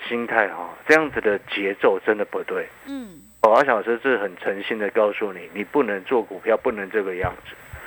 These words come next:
Speaker 1: 哦，懂那个意思吧？
Speaker 2: 是。
Speaker 1: 哦，有人曾经说、啊，做股票就是要追高杀低，结果那个人已经破产了。
Speaker 2: <laughs> 哦，是。
Speaker 1: 对啊。
Speaker 2: 对。
Speaker 1: 对不对？
Speaker 2: 嗯。
Speaker 1: 那你理解那个意思吗？每一种投资方式都有它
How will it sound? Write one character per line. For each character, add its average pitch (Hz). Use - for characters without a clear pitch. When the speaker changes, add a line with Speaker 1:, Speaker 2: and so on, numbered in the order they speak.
Speaker 1:
哦， 104
懂 104
那 120
个 123
意 117
思 110
吧？ 90
Speaker 2:
是。 196
Speaker 1:
哦， 110
有 110
人 120
曾 123
经 131
说、 139
啊， 180
做 190
股 156
票 175
就 175
是 180
要 175
追 165
高 160
杀 156
低， 151
结 143
果 120
那 131
个 120
人 104
已 98
经 117
破 113
产 -
了。 -
Speaker 2:
<laughs> -
哦， 226
是。 254
Speaker 1:
对 226
啊。 196
Speaker 2:
对。 233
Speaker 1:
对 220
不 196
对？ 190
Speaker 2:
嗯。 240
Speaker 1:
那 156
你 139
理 151
解 143
那 143
个 156
意 143
思 127
吗？ 110
每 165
一 226
种 151
投 135
资 151
方 151
式 139
都 131
有 98
它 113